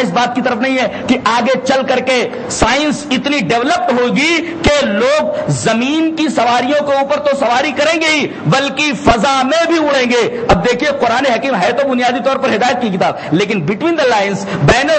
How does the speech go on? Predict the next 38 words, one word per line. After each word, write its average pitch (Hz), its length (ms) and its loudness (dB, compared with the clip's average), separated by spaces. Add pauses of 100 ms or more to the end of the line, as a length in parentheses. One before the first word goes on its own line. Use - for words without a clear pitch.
(120)
سطور 302 400 0
اس 285 220 -2
نے 285 160 2 (100)
تمام 285 580 0
باتیں 233 320 0
بیان 226 320 0
کر 190 160 0
دی 226 200 -2
ہیں۔ 247 80 0 (260)
اگر 196 200 2 (180)
آدمی 208 220 0
جاننا 196 380 0
چاہے، 196 400 0
تحقیق 196 340 -2
کرنا 190 180 0
چاہے 202 160 0
تو 202 100 -4
ساری 180 200 0
چیزیں 180 200 -2
قرآن 170 240 -2
سے 170 100 -4
مل 156 120 0
جائیں 123 180 -2
گی 107 40 -2
اسے۔ 101 140 -6 (1700)
اور 269 380 2
جنوں 285 520 0
کے 302 160 0
اوپر 302 440 0 (240)
اللہ 269 320 2
تبارک 269 380 0
و 262 140 0
تعالی 254 420 2
نے 262 200 2 (560)
ان 226 180 4
کو 247 140 0
حکومت 226 480 0
دے 247 60 2